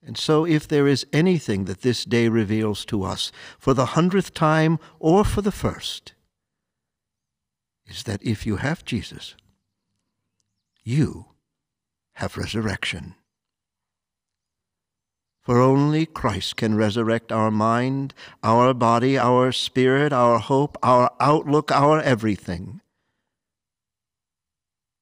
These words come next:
As Pope Benedict once said, faith in the resurrection of Jesus says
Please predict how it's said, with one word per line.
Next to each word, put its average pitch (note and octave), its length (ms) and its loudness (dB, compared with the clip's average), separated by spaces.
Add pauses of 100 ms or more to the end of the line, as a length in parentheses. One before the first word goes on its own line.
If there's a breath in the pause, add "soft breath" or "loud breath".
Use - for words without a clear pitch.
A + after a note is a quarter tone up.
(640)
As A2 120 -20
Pope B2 260 -4
Benedict A#2 460 -2
once F#2 240 -6
said, - 360 -16 (1600)
faith F3 340 4
in E3 100 2
the C#3+ 100 4
resurrection B2+ 720 0
of C#3+ 100 -4
Jesus A2 420 -2
says - 540 -8